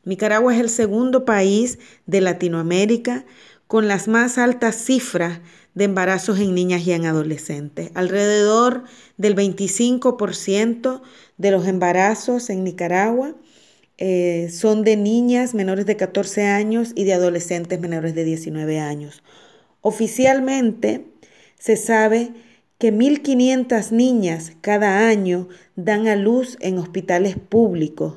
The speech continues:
niñas menores de catorce años que quedan embarazadas y dan a luz en los hospitales. Esto es la cifra oficial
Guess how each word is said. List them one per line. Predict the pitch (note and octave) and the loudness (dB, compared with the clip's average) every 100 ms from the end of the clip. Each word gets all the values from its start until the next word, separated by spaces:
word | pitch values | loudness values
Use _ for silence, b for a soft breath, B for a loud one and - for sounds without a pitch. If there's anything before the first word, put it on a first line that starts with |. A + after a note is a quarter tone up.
| - | -2
niñas | G#3 C4 C4+ A#3+ | 0 2 0 0
menores | A#3+ A3+ A#3 B3 | 0 0 0 2
de | A3+ | 0
catorce | G#3+ G#3 G#3+ G#3+ - A3 | -2 0 0 2 2 4
años | G3+ G#3+ G#3 F#3 F3+ | 4 4 2 0 -2
que | F3+ | -4
quedan | F#3 F#3+ G3+ | 0 0 0
embarazadas | G3 F#3 F3+ E3+ F3 F#3 F#3 F#3+ F#3+ B B B B - | -2 -2 -2 -4 -2 0 0 -2 -8 B B B B -4
y | A3 | 0
dan | G#3 G3+ | 2 2
a | G#3 | 2
luz | G3 G3+ G#3 | 2 0 0
en | G#3 | -2
los | F#3+ E3+ | -2 -4
hospitales. | E3 F3+ E3+ D3+ D3+ D3 - b b b _ - | -8 -8 -6 -6 -6 -10 -16 b b b _ 0
Esto | B3+ D4+ | 2 4
es | C4+ | 2
la | C4+ | 2
cifra | B3 C4 C4 B3+ | 0 0 2 2
oficial | B3 A#3+ - B3 G#3 G3+ | 2 -2 0 2 2 -2